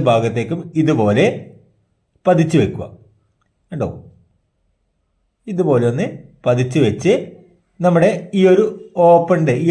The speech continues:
ഒരു സ്റ്റിച്ചില്ലേ, സ്റ്റിച്ചിൻ്റെ ഈ ഒരു രണ്ട് വശത്ത് നമ്മൾ കറക്റ്റായിട്ട് നമ്മളൊരു മാർക്കിങ് കൊടുക്കുക.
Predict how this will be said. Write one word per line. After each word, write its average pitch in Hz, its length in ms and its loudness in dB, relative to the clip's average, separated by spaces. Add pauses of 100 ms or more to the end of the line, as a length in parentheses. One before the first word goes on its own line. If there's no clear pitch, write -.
ഒരു 170 140 0
സ്റ്റിച്ചില്ലേ, 139 540 -4
സ്റ്റിച്ചിൻ്റെ 160 440 -2 (160)
ഈ - 20 -4 (100)
ഒരു 156 140 2
രണ്ട് 147 280 -2 (100)
വശത്ത് 123 320 -2 (180)
നമ്മൾ 127 140 -2 (120)
കറക്റ്റായിട്ട് 117 540 -2
നമ്മളൊരു 117 300 -4 (100)
മാർക്കിങ് 156 300 0
കൊടുക്കുക. - 260 -10